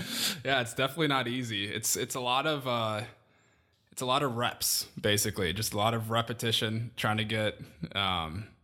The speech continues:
you know, a lot of reps, a lot of conversations with people, trying to re-, help explain the value add and how it'll help with the problem that they're trying to accomplish. Um,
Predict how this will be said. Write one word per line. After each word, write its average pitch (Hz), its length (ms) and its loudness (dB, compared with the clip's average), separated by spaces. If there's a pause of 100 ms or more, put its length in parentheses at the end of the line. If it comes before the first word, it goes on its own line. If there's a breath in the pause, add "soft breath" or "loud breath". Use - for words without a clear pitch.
(420)
you - 60 -4
know, 104 80 -2
a - 20 -4
lot 127 180 4
of 127 140 -4
reps, 131 300 2
a 117 40 -6
lot 120 120 2
of 120 40 -2
conversations 113 880 0
with 110 180 -4
people, 110 240 2
trying 143 180 0
to 135 120 -2
re-, 113 200 -4 (240)
help 147 260 2
explain 113 540 2
the 117 80 0
value 113 560 0
add 135 360 -2 (300 loud breath)
and 117 100 -4
how 117 260 0
it'll 98 360 -2 (560 soft breath)
help 123 360 -2
with 117 280 -4
the 113 100 -2
problem 123 400 4
that 123 120 -8
they're 127 100 0
trying 131 220 2
to 135 60 -4
accomplish. 139 680 -2 (460 loud breath)
Um, 101 560 -2